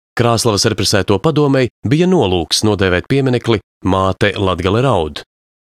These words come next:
Raudāšanu var parādīt ne tikai ar asarām vien, bet vispārinātā veidā. Tāpēc radās tēls Māte ar bērnu uz rokām. Šī māte ir trauksmē,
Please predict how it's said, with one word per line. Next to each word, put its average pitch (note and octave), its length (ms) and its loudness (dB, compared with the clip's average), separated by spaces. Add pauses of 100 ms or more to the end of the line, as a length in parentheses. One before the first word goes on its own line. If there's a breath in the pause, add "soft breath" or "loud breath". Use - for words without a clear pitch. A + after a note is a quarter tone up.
(440)
Raudāšanu C#3 640 2
var B2+ 100 0
parādīt B2 480 0
ne C3 80 2
tikai G#2 320 0
ar F#2+ 140 0
asarām G#2+ 340 0
vien, F2 320 -2
bet D#2 320 -4
vispārinātā E2+ 720 -2
veidā. F2 360 -2 (520)
Tāpēc F#2 400 0
radās G2+ 320 0
tēls G#2 360 0 (200)
Māte F#2 540 0 (180)
ar A#2+ 160 0
bērnu G#2 400 0
uz D#2+ 140 -4
rokām. D#2+ 420 -2 (800)
Šī G#2+ 160 0
māte A2 480 0
ir B2+ 160 -4
trauksmē, G2 640 0